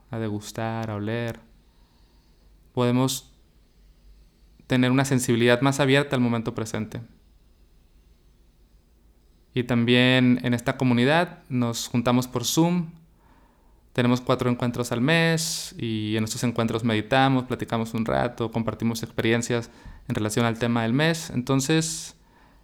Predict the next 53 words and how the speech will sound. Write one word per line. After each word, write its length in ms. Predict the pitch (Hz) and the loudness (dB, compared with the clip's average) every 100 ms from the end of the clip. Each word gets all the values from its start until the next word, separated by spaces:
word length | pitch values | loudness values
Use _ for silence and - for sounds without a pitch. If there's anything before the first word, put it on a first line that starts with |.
| _ - - | _ -10 2
te 80 | |
invito, 320 | 135 160 185 170 | 4 4 4 4
es 60 | |
un 100 | 170 | 4
espacio 320 | 160 165 160 | 2 0 2
muy 160 | 156 156 | 2 2
lindo 500 | 151 151 156 170 - - _ | 2 2 2 0 -4 -20 _
y, 760 | - 117 113 110 107 107 - - _ - | -6 -4 -2 -2 -2 -4 -8 -14 _ 0
pues, 240 | 127 123 | 0 2
es 100 | 139 | 2
una 140 | 147 151 | 2 4
forma 300 | 147 151 147 | 4 4 4
de 160 | 135 | 4
que 260 | 127 120 - | 4 2 2
esto 260 | 135 131 156 | 0 0 0
que 60 | |
escuchaste 500 | 135 - 127 120 139 | 0 -2 -2 0 4
hoy, 240 | 123 120 131 | 4 4 4
de 100 | 123 | 2
disfrutar 440 | 113 113 110 113 | 2 0 -2 0
las 180 | 120 123 | 0 -2
cosas 260 | - 123 135 | -4 -4 -4
pequeñas, 460 | - 127 135 143 | 0 2 2 2
no 80 | 135 | 2
se 140 | - | 0
quede 200 | - 135 | 2 2
solamente 800 | 131 135 131 131 127 127 123 - | 4 2 4 2 2 2 2 2
en 60 | 117 | 0
un 120 | 123 | 2
episodio 540 | 127 113 - 123 127 | 0 0 2 4 4
que 80 | 123 | 2
escuchaste 520 | 110 110 - 113 127 | -4 -4 -6 -4 0
ya, 160 | 123 156 | 2 2
sino 260 | 160 139 131 | 2 0 0
que 120 | 120 | 0
realmente 380 | 131 156 160 160 | 2 2 0 2
lo 60 | |
lleves 220 | 135 156 160 | 2 2 -2
a 20 | |
la 140 | 135 | -4
práctica 540 | - 143 - - 117 120 - - - - | -4 -4 -4 -6 -6 -10 -18 -20 -20 -8
y 100 | 135 | 0
lo 100 | 131 | 2
compartas 640 | 131 123 139 160 160 151 139 | 4 2 4 2 2 -2 0
y 180 | 131 123 | 2 2
aprendas 380 | 120 131 135 143 | 2 2 0 2
de 80 | |
lo 140 | 131 - | 0 0
que 80 | 120 | 2
otras 200 | 131 135 | 2 2
personas 380 | 120 131 131 | -4 0 0
están 260 | 131 - 127 | -2 -4 2
viendo 480 | 127 139 135 123 | 4 6 4 2